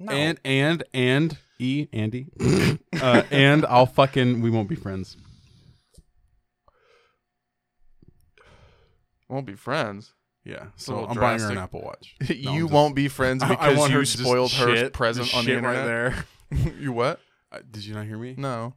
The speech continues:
Speaker 2: And so I was buying her Apple Watch. I just want her to be like, <gasps> "Is that what he said?"
Speaker 1: No. <laughs>
Speaker 2: That's not what I said.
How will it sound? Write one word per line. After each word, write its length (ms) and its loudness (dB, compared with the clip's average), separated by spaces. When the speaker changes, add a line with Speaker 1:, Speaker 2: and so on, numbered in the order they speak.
Speaker 2:
And 100 -12
so 100 -8
I 20 -4
was 80 -8
buying 260 -4
her 80 -4
Apple 280 -6
Watch. 360 -4
I 60 -6
just 160 -6
want 140 -6
her 60 -6
to 60 -12
be 80 -8
like, 180 -4
<gasps> 20 -8
"Is 600 10
that 80 12
what 120 12
he 60 8
said?" 460 10
Speaker 1:
No. 280 -4
<laughs> 1080 -12
Speaker 2:
That's 140 -20
not 100 -14
what 80 -14
I 60 -14
said. 360 -14